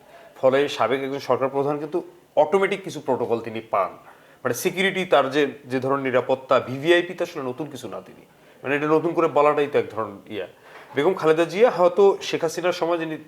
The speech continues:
পরবর্তী সময় যিনি, আহ, উনি, মানে, দণ্ডিত আসামি হিসেবে জেলে ছিলেন, যার কারণে অনেকগুলো ইয়ে তার তুলে নেওয়া হয়েছিল। But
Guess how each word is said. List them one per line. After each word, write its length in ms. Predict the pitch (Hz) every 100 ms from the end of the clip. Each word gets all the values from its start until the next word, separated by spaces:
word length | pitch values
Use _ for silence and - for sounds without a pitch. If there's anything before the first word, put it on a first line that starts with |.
| - -
পরবর্তী 360 | 131 135 131 147
সময় 240 | 135 135
যিনি, 300 | 131 135 135 - - -
আহ, 400 | 123 127 120 107
উনি, 120 | 127 123 -
মানে, 360 | 113 113 113 98
দণ্ডিত 320 | 123 139 135 135
আসামি 360 | 123 135 135
হিসেবে 380 | 131 123 123 120
জেলে 200 | 120 131 135
ছিলেন, 260 | 123 127
যার 140 | 143 120
কারণে 300 | 117 120 127
অনেকগুলো 360 | 117 117 143 143 - - - -
ইয়ে 220 | 123 127 127
তার 160 | 135 131
তুলে 160 | 202
নেওয়া 160 | 156 104
হয়েছিল। 380 | 90 90 - 92 82 -
But 80 | 139